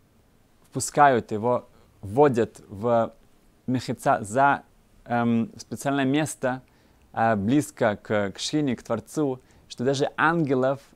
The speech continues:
их не пускают вот туда. Теперь здесь это очень интересный, эм, эм, гемара, очень интересный хазал.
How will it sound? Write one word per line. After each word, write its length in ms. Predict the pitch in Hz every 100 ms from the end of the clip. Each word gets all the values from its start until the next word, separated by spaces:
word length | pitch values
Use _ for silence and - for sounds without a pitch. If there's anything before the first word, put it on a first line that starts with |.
| _ _ _
их 180 | 131 -
не 80 | 135
пускают 480 | 117 - 123 117 -
вот 140 | 98
туда. 260 | 98 92 92 - _ _ _ _ _ _ _ _ _ _ _
Теперь 260 | 107 131 127
здесь 260 | 127 -
это 180 | 123 127
очень 240 | 131 -
интересный, 540 | 123 123 117 123 117 113
эм, 460 | 110 107 104 107 - - 98
эм, 340 | 101 101 101 - _ _ _ _ - - _ _ _
гемара, 400 | 107 104 110 120
очень 240 | 104 - 101
интересный 640 | 101 107 - 107 104 104
хазал. 500 | - 110 107 113 95